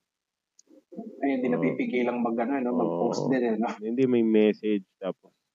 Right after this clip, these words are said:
Speaker 2: parang, kalimutan ko yun. Basta landian message, gano'n. <laughs>
Speaker 1: Ah, parang, ano ba siya? Parang P M ba siya?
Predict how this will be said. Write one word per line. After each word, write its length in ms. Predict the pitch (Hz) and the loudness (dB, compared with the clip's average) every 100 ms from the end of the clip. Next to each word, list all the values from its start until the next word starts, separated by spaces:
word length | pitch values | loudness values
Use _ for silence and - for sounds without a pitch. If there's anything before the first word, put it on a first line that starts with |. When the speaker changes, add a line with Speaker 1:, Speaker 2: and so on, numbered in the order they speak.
| _ | _
Speaker 2:
parang, 280 | - - _ _ _ _ _ | -20 -20 _ _ _ _ _
kalimutan 520 | 101 104 104 104 _ 95 | -14 -12 -12 -18 _ _
ko 80 | - | -20
yun. 140 | 123 | -18
Basta 220 | 110 107 135 | -16 -10 -2
landian 560 | 127 110 107 107 95 104 | 2 2 4 4 4 4
message, 480 | 101 95 - 104 95 - | 2 0 -2 -10 -10 -12
gano'n. 260 | 82 87 - _ _ - | -10 -10 -12 _ _ -16
<laughs> 600 | 151 - - 226 - 208 - _ _ _ _ _ _ _ _ _ _ _ | -14 -12 -12 -12 -14 -20 -20 _ _ _ _ _ _ _ _ _ _ _
Speaker 1:
Ah, 160 | - 160 | 0 2
parang, 240 | 156 151 147 143 139 135 | 4 4 2 2 2 2
ano 160 | 139 131 117 | 4 4 4
ba 80 | 117 | 4
siya? 160 | 127 | 2
Parang 560 | 127 120 117 117 110 104 | 2 2 2 2 0 2
P 160 | 135 | 4
M 160 | 127 117 | 4 4
ba 80 | 113 | 2
siya? 160 | 110 | 2